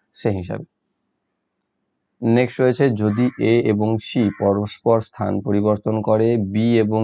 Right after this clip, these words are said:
ডি পরস্পর স্থান পরিবর্তন করে, ই এবং জি পরস্পর স্থান পরিবর্তন করে এবং বাকি অক্ষরগুলির ক্ষেত্রে এভাবে স্থান পরিবর্তন হতে থাকলে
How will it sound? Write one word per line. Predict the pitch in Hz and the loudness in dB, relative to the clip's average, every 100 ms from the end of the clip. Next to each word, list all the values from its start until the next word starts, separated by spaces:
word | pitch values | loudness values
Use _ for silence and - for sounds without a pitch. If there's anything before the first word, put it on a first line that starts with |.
| 101 98 | -2 -2
ডি | 110 123 | -2 -2
পরস্পর | 107 98 - - 98 | -4 -6 -6 -6 -6
স্থান | - 104 98 | -6 -6 -4
পরিবর্তন | 101 104 104 104 - 107 | -2 -2 -2 -4 -4 -2
করে, | 104 107 110 - | 0 0 0 0
ই | 120 127 113 | 0 2 0
এবং | 98 104 | 0 0
জি | 95 - 127 123 | -2 -2 -2 0
পরস্পর | 104 98 - 101 | -2 -4 -4 -6
স্থান | - - 95 95 | -6 -6 -6 -4
পরিবর্তন | 95 95 95 98 95 | -4 -6 -6 -8 -8
করে | - 101 | -4 -2
এবং | 117 98 98 95 | 0 0 0 0
বাকি | 98 - 113 | -2 -2 -2
অক্ষরগুলির | 107 - 113 110 107 107 | -2 -4 -4 -2 -2 -4
ক্ষেত্রে | 110 101 - 98 - _ - - _ _ | -6 -6 -4 -4 -6 _ -20 -20 _ _
এভাবে | 113 107 127 117 123 | 0 0 0 0 -2
স্থান | - 107 101 | -4 -4 -2
পরিবর্তন | 98 98 101 - 101 | -2 0 0 -2 -4
হতে | 95 101 110 | -4 -4 -4
থাকলে | 117 107 - 101 | -4 -6 -6 -8